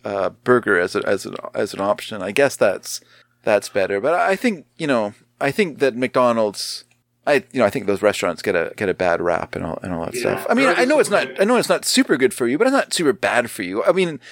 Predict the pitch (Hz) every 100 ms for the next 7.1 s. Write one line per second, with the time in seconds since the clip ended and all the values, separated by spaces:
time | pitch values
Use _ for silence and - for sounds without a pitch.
0 | - - 196 254 165 165 - 160 151 -
1 | - 139 147 131 127 120 110 120 120 90
2 | 87 98 _ _ _ 139 110 135 135 -
3 | 120 110 104 117 104 - 92 90 98 127
4 | - - - _ 170 214 180 143 - -
5 | 165 113 98 143 - - _ 214 - _
6 | _ 190 208 202 185 185 185 185 156 -